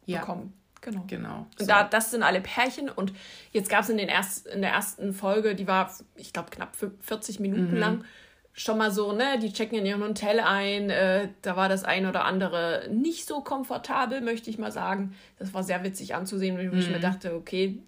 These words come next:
Speaker 2: hat jetzt die Produktion auch noch die Hotels gebucht? <laughs> Okay. Aber wir haben auch gesehen, dass, äh, Melody bereits in der ersten Nacht, also es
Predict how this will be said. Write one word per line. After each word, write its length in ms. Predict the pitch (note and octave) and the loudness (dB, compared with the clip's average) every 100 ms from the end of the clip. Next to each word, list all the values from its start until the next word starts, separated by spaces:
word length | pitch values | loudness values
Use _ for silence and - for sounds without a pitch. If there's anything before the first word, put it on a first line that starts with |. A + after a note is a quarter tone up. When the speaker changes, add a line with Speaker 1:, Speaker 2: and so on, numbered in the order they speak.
| - | -8
Speaker 2:
hat 200 | G3 F3 | -4 -4
jetzt 160 | F3+ F#3+ | -4 -8
die 40 | |
Produktion 540 | F#3+ F#3+ E3+ - G3 | -6 -6 -6 -4 -2
auch 100 | G3+ | 0
noch 140 | G3 F#3+ | -2 -2
die 140 | F#3+ | -4
Hotels 380 | E3+ F3 G#3+ A3 | -6 -4 -4 -4
gebucht? 360 | C4 C4+ C#4 - | -4 -2 -4 -6
<laughs> 720 | - - _ _ _ _ - | -16 -20 _ _ _ _ 0
Okay. 300 | C#5+ C#5+ A4 A#4 - - - - _ | 2 2 -2 -6 -10 -20 -20 -20 _
Aber 260 | A#3 D4+ D4 | 8 8 6
wir 60 | |
haben 100 | C#4+ | 4
auch 160 | B3+ - | 2 2
gesehen, 320 | E4 C#4+ C#4 | -2 -2 0
dass, 260 | B3+ B3+ - | 2 0 2
äh, 240 | G3+ A#3 | 2 4
Melody 640 | A3 C#4+ D#5 - C4+ A3+ - _ _ _ | 4 10 10 10 4 0 -8 _ _ _
bereits 320 | - A#3 C4 D#4 | -2 0 0 -2
in 60 | |
der 100 | C4 | 2
ersten 300 | - D#4 - | 4 4 2
Nacht, 260 | G4 F#4+ - | 2 2 2
also 300 | G#3+ A3+ - - | 2 0 -2 -4
es 200 | F#3+ | -6